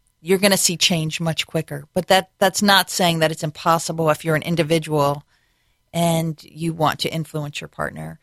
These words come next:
But I would say, uh, for women and f-, for men who are frustrated because they don't know how to reach out to their partner, I think it's important to, to be open and honest and share what you're learning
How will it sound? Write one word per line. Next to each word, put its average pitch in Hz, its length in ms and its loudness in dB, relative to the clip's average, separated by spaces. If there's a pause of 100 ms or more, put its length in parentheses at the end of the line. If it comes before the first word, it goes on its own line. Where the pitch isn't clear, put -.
(520)
But - 180 0
I 220 120 4
would 269 160 0
say, 220 320 4
uh, 196 380 0
for 208 540 -2 (200)
women 208 440 2
and 240 340 2
f-, - 240 -10 (140)
for 196 240 2
men 175 340 2
who 180 200 0
are 170 80 4
frustrated 170 600 0
because 165 240 -6
they 165 140 0
don't 165 240 2
know 175 120 -2
how 165 140 -2
to 165 80 -2
reach 160 300 -4
out - 140 -6
to 170 100 -10
their 160 140 -6
partner, 165 580 -8 (680)
I 196 100 -2
think 311 260 0
it's 330 160 2
important 262 440 -2
to, 262 200 -2 (440)
to 247 120 0 (180)
be 220 240 0
open 214 360 4
and 190 120 2
honest 185 460 0
and 170 160 -6
share 180 340 2
what 180 260 2
you're 170 180 2
learning 170 520 0